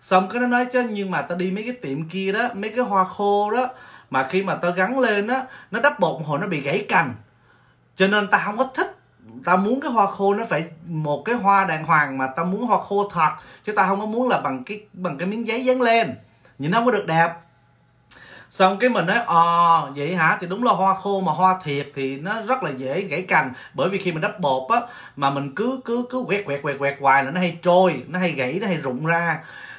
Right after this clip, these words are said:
Cái mình nói, "Ok, vậy thôi để tao ráng thử làm một cái, cái, cái, cái, cái bụng, bụng tay cho mày." Đó. Nhưng mà hay đằng nào thì mày cũng thấy người ta gãy cành, bây giờ tao ráng bớt gãy cành cho mày để coi làm sao. Rồi sau đó tôi đi, à, lấy cái, à,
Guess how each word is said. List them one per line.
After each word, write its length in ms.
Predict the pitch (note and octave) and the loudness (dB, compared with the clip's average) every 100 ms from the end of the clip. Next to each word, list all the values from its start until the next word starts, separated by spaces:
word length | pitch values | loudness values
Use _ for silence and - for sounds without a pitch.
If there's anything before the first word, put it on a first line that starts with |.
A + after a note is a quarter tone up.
| - | -4
Cái 120 | G#3+ | -2
mình 120 | A3 F#3+ | 0 4
nói, 80 | |
"Ok, 180 | G#3+ G3+ | 4 4
vậy 240 | G3 F#3 D#3 | 4 2 2
thôi 100 | F3+ | 2
để 120 | D3 | 2
tao 120 | D#3+ E3 | 0 2
ráng 260 | F3+ A#3 | 2 2
thử 140 | D#3 F3 | -2 2
làm 220 | F3 C#3+ | 2 2
một 180 | B2+ F#3+ | -2 -4
cái, 180 | G3+ G3+ | -4 -4
cái, 80 | F#3+ | -8
cái, 140 | G3 G3 | -6 -4
cái, 220 | G3+ F#3+ F#3+ | -2 -2 -2
cái 140 | F#3+ | -4
bụng, 320 | F3+ C4 F3 | -4 -8 -6
bụng 180 | C#3 F#3 | -6 -4
tay 140 | D#3+ D#3 | -4 -2
cho 60 | |
mày." 220 | D#3 C3+ A2 - - | 0 0 -2 -12 0
Đó. 260 | C#3+ G3 - - - - | 2 2 -2 -18 -14 -2
Nhưng 140 | F3 | 2
mà 60 | D#3 | 2
hay 120 | E3 | 4
đằng 220 | C#3+ D3 | 0 2
nào 180 | C#3+ C#3+ | 0 0
thì 60 | C#3 | -4
mày 140 | C#3 | -6
cũng 200 | D3 G#3 | -6 -6
thấy 160 | F#3 G#3+ | -4 -2
người 140 | G#3+ | -2
ta 200 | F3 D#3 D#3 | 0 0 0
gãy 120 | E3 | -2
cành, 180 | E3+ C3 | -4 -4
bây 100 | D3+ | -6
giờ 60 | C#3 | -6
tao 140 | C#3+ | -6
ráng 300 | D3+ F3+ A#3 - | 0 2 0 -2
bớt 280 | G#3+ C4+ - | -2 -2 -2
gãy 120 | C3+ | -2
cành 220 | E3+ B2+ | -2 -2
cho 60 | - | -4
mày 100 | C3+ | -6
để 80 | D#3 | -2
coi 120 | D#3+ | -2
làm 100 | C3 | 0
sao. 340 | C#3+ D3+ D3 - _ _ - - - - C#3 | 0 2 0 -4 _ _ -20 -20 -20 -8 0
Rồi 200 | C#3 C3+ | 2 2
sau 140 | E3+ | 2
đó 240 | F3 F3 - | 4 4 2
tôi 120 | E3 | -2
đi, 200 | D#3+ D#3+ | 0 0
à, 140 | D#3 | 0
lấy 260 | D#3 F3 G3+ | 0 -2 -2
cái, 140 | A3 G#3 | -4 0
à, 460 | F3 D#3+ D#3 D3+ | 2 2 2 0